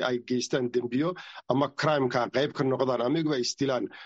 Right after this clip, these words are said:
Waxa sababa, ma garanaysaa, waxaan is leeyahay waxayna haysa, ma garanaysaa,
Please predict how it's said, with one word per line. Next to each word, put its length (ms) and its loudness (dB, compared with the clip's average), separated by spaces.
Waxa 240 0
sababa, 360 2
ma 100 2
garanaysaa, 680 0
waxaan 260 0
is 80 -4
leeyahay 300 0
waxayna 360 2
haysa, 240 2
ma 60 0
garanaysaa, 480 2